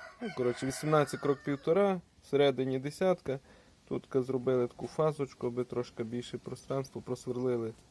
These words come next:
одну наскрізь, другий отвір теж наскрізь. Ну, трошечки забагато різьби, але я вже це знімати не буду, то нічого.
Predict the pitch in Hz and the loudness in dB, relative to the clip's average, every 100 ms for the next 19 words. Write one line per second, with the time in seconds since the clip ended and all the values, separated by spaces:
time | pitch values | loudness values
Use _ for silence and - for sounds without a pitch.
0 | - - - - - - - - - - | -20 -20 -20 -20 -20 -20 -20 -20 -20 -10
1 | 131 147 180 190 180 - - 156 175 - | -4 0 6 6 4 -8 -10 0 0 0
2 | - 190 185 - 135 156 151 151 135 - | -4 0 0 -4 -4 -2 0 0 0 2
3 | 139 - 131 - 131 123 123 120 120 - | 2 2 -6 -2 -2 0 -2 -4 -6 -10
4 | 120 120 - - - 185 175 127 139 135 | -6 -6 -8 -20 -16 -6 -6 -4 -4 -4
5 | - 120 - 127 127 120 131 123 127 123 | -6 -12 -8 -6 -4 0 0 2 0 -2
6 | 117 113 107 - 131 131 123 117 123 - | -4 -6 -4 -4 -2 -2 -2 -2 -6 -6
7 | 123 117 123 117 113 120 127 156 127 113 | -6 -4 -6 -6 -6 -8 -8 -6 -8 -8
8 | 120 117 117 - - | -10 -6 -2 0 -2